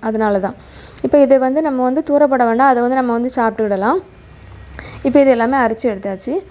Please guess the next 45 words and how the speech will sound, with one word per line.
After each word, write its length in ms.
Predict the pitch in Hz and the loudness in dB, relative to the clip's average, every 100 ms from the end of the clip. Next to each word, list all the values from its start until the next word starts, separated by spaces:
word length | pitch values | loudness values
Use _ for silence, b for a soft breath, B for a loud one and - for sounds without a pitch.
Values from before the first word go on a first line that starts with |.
| B B B | B B B
ஒரு 140 | 262 262 | -2 2
பிளேட் 320 | 262 277 294 | 4 4 4
எடுத்துடுங்க. 380 | 269 233 214 247 | 2 2 -2 -2
பிளேட் 340 | 294 262 269 277 | 0 2 2 2
எடுத்துட்டு 300 | 233 294 339 | 0 0 0
பிளேட்டை 320 | 285 262 262 | 2 2 2
வந்து 200 | 254 285 | 0 0
திருப்பி 280 | 294 285 262 | 0 0 0
வச்சிடுங்க. 420 | 220 208 196 208 294 381 B B B B - | -2 -2 -2 2 2 0 B B B B 2
திருப்பி 280 | 294 294 | 2 6
வச்சுட்டு 280 | 302 277 285 | 4 4 2
பாத்தீங்கன்னா, 320 | 262 233 247 302 285 | 2 2 2 4 4
லைட்டா 440 | 233 247 - 320 | 2 0 -2 0
வந்து 200 | 269 262 | 2 2
நெய் 220 | 240 226 | 0 0
ஊத்தி, 240 | 233 220 302 381 | -2 -2 -2 0
அதை 140 | 233 | 0
வந்து 180 | 226 247 | 0 2
லைட்டா 260 | 240 208 202 | 2 2 0
வந்து 180 | 208 254 | -2 -2
ஸ்ப்ரெட் 300 | - 220 - | -2 -2 0
பண்ணிடுங்க. 400 | 220 202 202 254 339 B B B - | 0 0 2 2 2 B B B -2
நம்ம 220 | 269 262 | 2 4
வந்து 160 | 269 294 | 6 4
அது 160 | 262 | 4
வந்து 160 | 254 285 | -2 -2
கிண்டினதுக்கப்புறம் 720 | 277 262 277 277 269 - 254 247 | 0 0 0 -2 -2 -2 -2 -2
பாத்தீங்கன்னா, 400 | 226 226 226 311 | -2 0 2 4
அப்போ 340 | 359 - - 302 | 2 0 0 2
வந்து 180 | 277 269 | 2 2
நம்ம 220 | 254 233 | 2 2
வந்து 160 | 240 | 2
இதை 140 | 262 233 | 2 2
வந்து 160 | 233 | 2
ரெடி 140 | 247 214 | 2 2
பண்ணி 180 | 226 240 | 2 2
எடுக்க 260 | 214 214 | 2 0
முடியாது. 280 | 202 208 226 | 2 4 4
அதுக்காக 380 | 214 214 233 214 | 2 2 2 4
தான் 160 | 311 | 2
ஃபஸ்ட்டே 360 | 330 240 - 269 | 2 0 2 4
வந்து 160 | 247 233 | 4 4
ரெடி 180 | 208 | 2
பண்ணி 180 | 196 202 | 0 -2
வச்சுட்டோம். 360 | 190 - 185 | -4 -6 -8